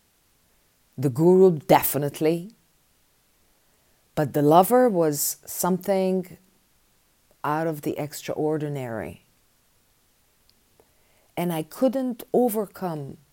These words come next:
the contradiction between how can two souls be so connected, so intertwined, so one,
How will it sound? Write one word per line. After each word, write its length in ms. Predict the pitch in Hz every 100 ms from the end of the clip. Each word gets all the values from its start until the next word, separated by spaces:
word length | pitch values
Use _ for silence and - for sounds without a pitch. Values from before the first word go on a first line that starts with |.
| _ _ _ _ _ _ _ _ _ _ _ _ _ _ _ _ _
the 140 | 185
contradiction 960 | 214 - 220 214 190 202 233 - 208 170
between 380 | 165 165 170 160
how 760 | 156 180 247 254 254 254 254
can 320 | 254 214 190 190
two 280 | 247 247
souls 720 | 240 - 233 208 180 156 143 147
be 400 | - 220 214 190
so 560 | - - 269 247 240
connected, 840 | 233 - 196 196 - - 139 98 - - _ _ _ _ _ _
so 460 | - - 277 269 233
intertwined, 1040 | 247 262 277 214 190 160 139 92 95 127
so 460 | - - 226 247 247
one, 760 | 202 196 247 247 196 151 123